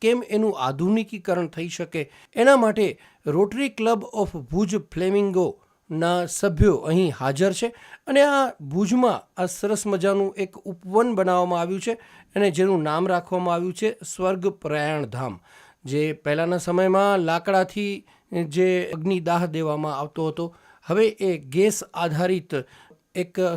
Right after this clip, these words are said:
મોટું સંકુલ બનાવવામાં આવ્યું છે. અને આ જે સંકુલ છે એની સમગ્ર જવાબદારી અને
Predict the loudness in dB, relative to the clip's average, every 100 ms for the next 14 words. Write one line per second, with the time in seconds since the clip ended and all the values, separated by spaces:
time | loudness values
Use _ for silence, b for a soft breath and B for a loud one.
0 | -6 -6 0 0 0 -6 -2 0 -2 0
1 | 0 2 2 4 2 2 0 -2 -4 -10
2 | B B 0 4 4 0 -2 0 0 -2
3 | 0 2 0 -2 -4 -4 -4 -4 0 -2
4 | -2 -6 -4 -6 -6 -4 -4 -2 -4 -2
5 | -2 -2 -2 -2 0 -2